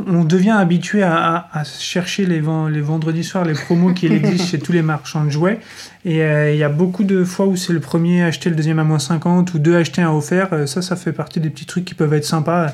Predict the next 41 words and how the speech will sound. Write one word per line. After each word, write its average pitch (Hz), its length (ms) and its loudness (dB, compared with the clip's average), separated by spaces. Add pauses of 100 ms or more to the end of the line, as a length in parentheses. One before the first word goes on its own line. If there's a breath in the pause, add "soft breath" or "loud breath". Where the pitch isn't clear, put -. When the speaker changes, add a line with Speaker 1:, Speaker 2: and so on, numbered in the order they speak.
(360 loud breath)
Speaker 1:
Si 175 160 -2
c'est, 170 240 0
euh, 151 100 2
quinze 170 260 0
euros 165 200 0
le 170 60 2
set 185 300 -2
et 156 100 0
que, 156 100 -6
euh, 147 280 0 (420 loud breath)
ben, 147 220 -2
pour, 147 200 -2
euh, 143 180 0
dix-huit 147 440 -4
euros, 165 320 0
euh, 151 140 -2
tu 139 140 -12
peux - 120 -8
en 147 40 -2
avoir 139 280 -2
deux, 165 260 -2
ben, 143 160 -6 (140)
euh, 135 400 -8
c'est 143 440 -8
Speaker 2:
Ouais, 190 80 4
ça 185 140 -2
vaut 151 140 -2
le 175 40 0
coup, 143 140 -2
Speaker 1:
vingt 156 120 2
euros, 147 120 -2
Speaker 2:
ouais. 160 60 -4
Speaker 1:
tu - 80 -16
peux 151 80 -4
en - 20 -2
avoir 139 240 -2
deux, 170 80 0
c'est 160 200 -8
toujours 151 440 -6
intéressant. 147 400 -4
Speaker 2:
Carrément. 160 340 -4